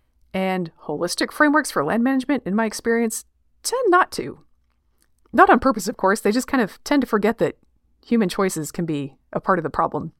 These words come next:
In my experience doing root cause analyses, human behavior is on the table. We talk about how financial incentives, political pressure, workplace culture, overly ambitious schedules, and other human problems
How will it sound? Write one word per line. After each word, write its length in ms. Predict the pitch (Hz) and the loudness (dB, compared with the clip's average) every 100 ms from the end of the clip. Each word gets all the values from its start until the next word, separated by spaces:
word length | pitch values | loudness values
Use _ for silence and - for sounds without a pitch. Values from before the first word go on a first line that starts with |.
| _ _ _ _ _ _ _ - | _ _ _ _ _ _ _ -2
In 100 | 226 | 2
my 80 | 262 | 4
experience 540 | 254 - 254 254 233 | 2 0 2 2 2
doing 380 | - 202 196 196 _ _ _ - | 2 2 0 -2 _ _ _ -8
root 180 | 190 - | -6 2
cause 200 | 185 160 | 2 4
analyses, 580 | 247 202 - 151 156 - - _ | 2 2 0 -4 -8 -12 -20 _
human 240 | - 214 240 | 0 4 4
behavior 360 | 196 170 175 | 4 2 0
is 60 | 180 | 0
on 120 | 185 | 0
the 60 | 214 | 0
table. 380 | 330 247 - - | -2 -2 -6 -6
We 100 | 196 | -2
talk 220 | - 180 | 0 0
about 200 | 190 180 | 0 2
how 160 | 190 202 | 4 2
financial 460 | - 143 156 - | 0 -6 -4 -2
incentives, 480 | 233 - 294 - - - | 0 0 0 -2 -8 -4
political 400 | 180 185 240 233 | -2 0 0 0
pressure, 460 | - 269 156 117 - | 0 0 -2 -6 -4
workplace 360 | 220 - 226 | -6 0 0
culture, 420 | - 262 - - - | 0 -4 -4 -10 -2
overly 340 | 180 175 196 196 | 0 2 2 2
ambitious 340 | 196 240 196 | 0 0 -4
schedules, 460 | - 226 - - - - _ | -4 -4 -4 -8 -12 -20 _
and 140 | 196 175 | 2 2
other 240 | 196 220 | 2 2
human 400 | 151 - 311 170 | 0 2 2 2
problems 520 | - 101 123 170 - | 0 0 -2 -6 -8